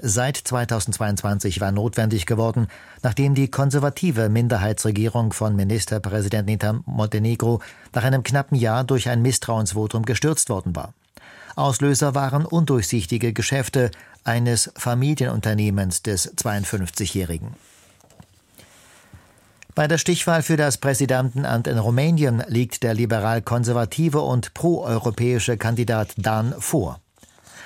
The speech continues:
Nach Auszählung von neunzig Prozent der Stimmen fallen nach Angaben des Wahlbüros auf Dan rund vierundfünfzig Prozent.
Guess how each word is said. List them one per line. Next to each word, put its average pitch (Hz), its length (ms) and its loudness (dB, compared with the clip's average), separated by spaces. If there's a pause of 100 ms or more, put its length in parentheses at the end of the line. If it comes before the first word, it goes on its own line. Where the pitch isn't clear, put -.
(400)
Nach 123 300 0
Auszählung 151 580 0
von 143 220 2
neunzig 156 440 0
Prozent 117 500 -2
der 110 80 2
Stimmen 135 300 0
fallen 127 360 0
nach 101 180 -2
Angaben 113 480 0
des 107 200 0
Wahlbüros 113 500 0
auf 110 180 -2
Dan 117 320 0
rund 120 480 -2
vierundfünfzig 131 880 0
Prozent. 127 480 0